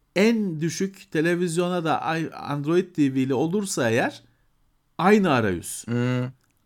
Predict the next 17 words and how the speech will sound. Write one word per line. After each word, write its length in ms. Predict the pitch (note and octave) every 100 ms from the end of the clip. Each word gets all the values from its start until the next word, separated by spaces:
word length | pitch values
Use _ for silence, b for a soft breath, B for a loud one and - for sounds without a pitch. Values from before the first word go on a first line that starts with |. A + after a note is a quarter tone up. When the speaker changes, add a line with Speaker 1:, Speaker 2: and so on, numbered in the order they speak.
| _
Speaker 1:
Aynı 320 | D3+ E3+ F#3 D#3+
özellikler, 680 | C#3+ C3 A#2+ A2 A2 A2 A2
hani 220 | A2+ G#2
yazılım 460 | G#2+ A#2 B2 A#2+
özellikleri, 800 | A2+ G#2 G#2+ G#2 G#2 - A2+ G3 -
aynı 260 | D#3+ D3
yazılımlar, 580 | C3+ A2+ A2+ A2 B2+ G#3
aynı 320 | D#3+ E3 D3+
arayüz. 520 | G#2+ G2 A2 D#4 - - b b b b b b b -
E 60 | C3+
şimdi 340 | - E3 E3+
sen 200 | - E3
hani 180 | E3+ E3
yüz 360 | D3 D#3+ D3+
bin 180 | D#3 E3
küsür, 500 | D#3+ D#3+ F#3 E3+ D3
e, 400 | - G#2+ F#2 F2